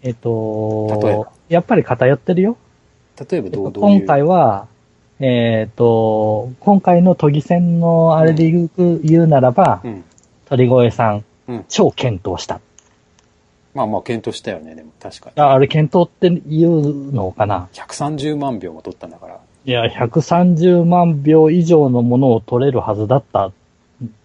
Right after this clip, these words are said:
Speaker 1: と思わないのかなっていう風になるわけ。
Speaker 2: あー、そういうこと？おー、あー、
Speaker 1: だって、
Speaker 2: 俺
Speaker 1: もっと、もっとしっかりした人を立てればだよ。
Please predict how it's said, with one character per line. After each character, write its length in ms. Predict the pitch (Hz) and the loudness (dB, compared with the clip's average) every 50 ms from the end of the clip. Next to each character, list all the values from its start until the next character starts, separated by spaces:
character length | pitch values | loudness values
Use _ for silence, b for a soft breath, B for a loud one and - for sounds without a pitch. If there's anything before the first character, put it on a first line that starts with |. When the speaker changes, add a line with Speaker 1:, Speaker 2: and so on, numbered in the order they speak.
| _ - 120 117 | _ -14 -12 -8
Speaker 1:
と 120 | - 101 | -8 -8
思 400 | 101 98 107 120 117 120 123 123 | -8 -8 -6 -2 -2 2 2 4
わ 120 | 131 139 | 4 4
な 140 | 135 110 92 | 4 2 0
い 40 | 90 | -2
の 80 | 87 82 | -6 -12
か 120 | - 95 | -12 -10
な 140 | 98 92 90 | -8 -8 -10
っ 40 | - _ _ _ _ _ _ _ _ _ _ _ _ _ _ _ _ _ | -10 _ _ _ _ _ _ _ _ _ _ _ _ _ _ _ _ _
て 80 | - 180 | 0 2
い 80 | 139 135 | 4 4
う 40 | 127 | 4
風 140 | 110 123 110 | 2 0 -4
に 160 | 98 95 95 | -4 -4 -4
な 120 | 107 123 | -2 0
る 40 | 117 | 0
わ 80 | 147 151 | 0 -2
け。 60 | 151 | -2
Speaker 2:
あ 260 | 151 143 139 127 117 - | -4 -4 -4 -4 -6 -8
ー、 40 | |
そ 160 | - 147 151 151 | -8 -8 -8 -8
う 40 | |
い 40 | 151 | -8
う 20 | 147 | -10
こ 120 | - 147 | -12 -16
と？ 100 | 147 - 82 | -14 -14 -18
お 800 | 82 117 170 185 _ - 117 113 107 98 98 98 101 98 90 92 101 | -16 -16 -20 -20 _ -16 -14 -12 -12 -12 -12 -14 -14 -16 -16 -12 -10
ー、 40 | 107 | -4
あ 20 | |
ー、 20 | 101 | -4
Speaker 1:
だ 60 | 147 | -2
っ 20 | |
て、 60 | 120 | -2
Speaker 2:
俺 160 | 143 151 120 113 | 0 -2 -4 -4
Speaker 1:
も 180 | - 202 240 | 0 -2 -2
っ 40 | 240 _ | -2 _
と、 200 | - 160 139 143 | -2 -2 0 2
も 120 | 185 233 240 | 2 2 0
っ 40 | |
と 120 | - - 170 | 0 -4 -8
し 140 | - - 143 | -8 -8 -14
っ 40 | |
か 200 | - _ - 214 | -14 _ -4 -2
り 100 | 202 180 | -2 -2
し 100 | - - | -2 -4
た 120 | - 160 - | -4 -4 -4
人 220 | - - - 165 | -4 -2 -2 -2
を 60 | 135 | -2
立 140 | - - - | -2 -4 -6
て 120 | - 180 175 | -4 0 0
れ 100 | 156 113 | 0 0
ば 120 | 101 95 | -2 -6
だ 100 | 92 92 | -10 -10
よ。 160 | 104 123 - | -10 -12 -12